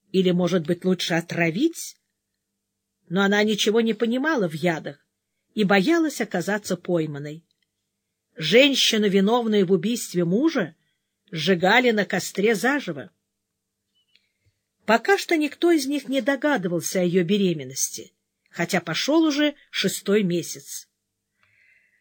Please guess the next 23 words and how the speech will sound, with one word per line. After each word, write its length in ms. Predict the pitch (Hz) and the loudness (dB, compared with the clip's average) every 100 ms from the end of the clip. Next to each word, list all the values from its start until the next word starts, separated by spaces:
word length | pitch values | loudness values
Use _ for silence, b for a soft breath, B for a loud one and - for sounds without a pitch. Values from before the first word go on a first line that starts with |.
| _ - | _ 0
Многочисленные 960 | 208 247 277 - 392 - 330 311 294 | 4 6 6 6 6 6 0 0 0
накрахмаленные 880 | 269 262 247 - 254 285 262 247 233 | 0 0 -2 -2 -2 0 0 0 0
нижние 500 | 208 262 - 220 214 | 2 0 -2 0 0
юбки 480 | 175 262 254 - 190 | 0 0 -2 -4 -4
и 60 | |
пышные 520 | 185 254 254 - 185 165 | -2 -2 -2 0 0 0
верхние 640 | 233 320 226 - - - _ _ _ _ _ _ _ | 2 0 -2 -12 -14 -14 _ _ _ _ _ _ _
помогали 560 | 190 208 240 349 370 330 | 0 4 4 4 4 4
скрывать 540 | - - 240 302 285 | 0 0 2 2 -2
живот 360 | 220 247 294 285 | 0 0 0 -2
в 120 | 156 | -2
дневное 520 | 220 262 269 285 185 | 0 0 0 0 0
время, 500 | 156 160 123 - - _ _ _ _ _ _ _ _ | 0 -4 -6 -10 -20 _ _ _ _ _ _ _ _
а 100 | 175 | 0
одеваться 640 | 190 190 196 370 370 - | 2 4 4 4 0 0
ей 120 | 202 190 | 2 2
удавалось 580 | 175 180 170 156 156 | 2 0 0 -4 -8
тогда, 600 | - 185 165 143 196 302 - _ _ _ _ - | -4 -4 -2 0 2 0 -4 _ _ _ _ -6
когда 280 | 196 180 190 | -2 2 2
никого 360 | 185 - 190 208 | 2 0 2 2
не 220 | 277 320 | 2 2
было 160 | 190 | 2
рядом, 500 | 185 180 170 131 - | 0 0 -2 -6 -16